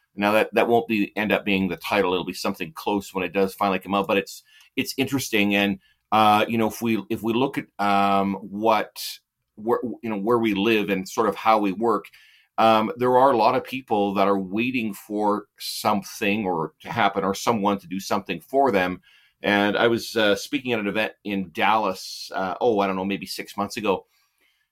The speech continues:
And I had a young person come up to me who was in their mid to late twenties. And, you know, we were talking about what it took to hit a certain level of,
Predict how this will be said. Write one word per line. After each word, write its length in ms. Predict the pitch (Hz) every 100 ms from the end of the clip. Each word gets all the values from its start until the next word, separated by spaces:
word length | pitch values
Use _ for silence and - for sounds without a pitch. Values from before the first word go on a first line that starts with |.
| _
And 560 | 113 117 113 113 113 -
I 320 | 101 104 107
had 300 | 107 107 104
a 100 | 104
young 220 | 104 123
person 400 | - 117 - 110
come 160 | 101 107
up 140 | 107
to 80 | -
me 180 | 104 117
who 120 | 113
was 200 | 101 98
in 100 | 104
their 160 | 101 95
mid 220 | 117 107
to 80 | 104
late 180 | 98 -
twenties. 540 | - 87 107 131 120
And, 380 | 101 98 95 98
you 60 |
know, 60 | 101
we 100 | 104
were 100 | 101
talking 300 | - 110 104
about 120 | 101
what 180 | 101 110
it 140 | -
took 280 | - 110 -
to 80 | -
hit 160 | 92 95
a 40 |
certain 340 | - 110 92 92
level 360 | 95 92 90
of, 120 | 90